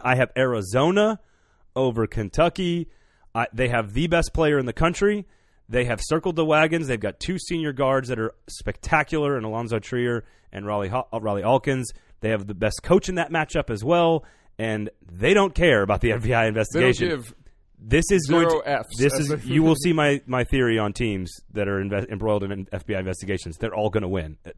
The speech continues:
Speaker 1: Ex-, all of this is out the window. This whole F B I thing is out the window for everybody. Michigan State's got a player mention. Duke's got a player mention. Auburn's under investigation.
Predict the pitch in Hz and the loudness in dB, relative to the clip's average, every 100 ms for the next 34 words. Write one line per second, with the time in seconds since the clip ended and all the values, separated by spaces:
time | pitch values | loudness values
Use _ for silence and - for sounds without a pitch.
0 | 92 101 110 - 131 160 156 127 127 - | -8 -6 -6 2 6 6 4 0 0 0
1 | 107 98 73 - _ - 113 156 175 - | -4 -6 -10 -18 _ -10 -2 2 2 2
2 | 156 147 165 123 - 127 135 120 113 110 | 2 2 0 -4 -2 -4 -2 -6 -4 -4
3 | 104 85 78 - _ - 123 131 120 151 | -4 -4 -10 -12 _ -8 -6 -4 -2 -2
4 | 147 160 143 156 139 139 139 139 107 127 | 0 0 0 0 0 0 -2 -4 -2 -2
5 | - 135 131 139 131 135 - 92 117 139 | 0 -2 0 0 -2 -4 -6 -4 -2 -2
6 | 135 135 131 123 127 127 123 127 120 | -4 -2 -4 -4 -4 -2 -2 -2 -4